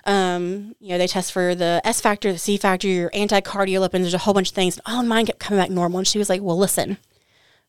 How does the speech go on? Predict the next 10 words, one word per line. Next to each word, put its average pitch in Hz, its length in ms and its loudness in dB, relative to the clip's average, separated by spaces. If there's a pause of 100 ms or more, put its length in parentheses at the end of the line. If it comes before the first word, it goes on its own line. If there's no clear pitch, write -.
maybe, 208 340 2
just 269 180 -2
maybe, 196 600 0 (680)
yours 254 320 -2
only 247 200 -6
tests 226 200 -2
positive 233 440 0
when 214 120 0
you're 208 100 -2
pregnant." - 380 -2